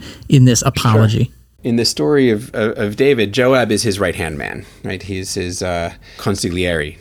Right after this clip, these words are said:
Speaker 2: not to be too heavy-handed with the mafia analogies here. But he's, he's his, he's his general, he's his top general. And it is an astonishing feature of the story that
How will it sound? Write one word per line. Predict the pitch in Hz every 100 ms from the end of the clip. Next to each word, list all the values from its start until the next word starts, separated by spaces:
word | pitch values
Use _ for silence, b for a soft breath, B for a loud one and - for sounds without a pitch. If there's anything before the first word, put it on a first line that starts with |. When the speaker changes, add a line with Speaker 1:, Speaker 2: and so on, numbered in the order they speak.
| -
Speaker 2:
not | 80
to | - 82 - -
be | 98
too | - 107
heavy-handed | 92 90 - 92 85
with |
the | 87
mafia | 92 95 104 87
analogies | 85 82 85 -
here. | - 85 - B B B
But | 131 123 -
he's, | - 135 160
he's | 156 190 185
his, | 170 -
he's | - 147 156
his | 151
general, | 151 120 82 85
he's | 110 104 -
his | 120
top | - 135 127
general. | 113 90 85 90 101
And | 107 101 98 98 98 - b
it | 120 120
is | 120 117 - - -
an | 117 120
astonishing | 120 - 131 147 156 147
feature | 135 113 107 123
of |
the | 143
story | 135 175 160 110 98 104 -
that | 123 101 101 -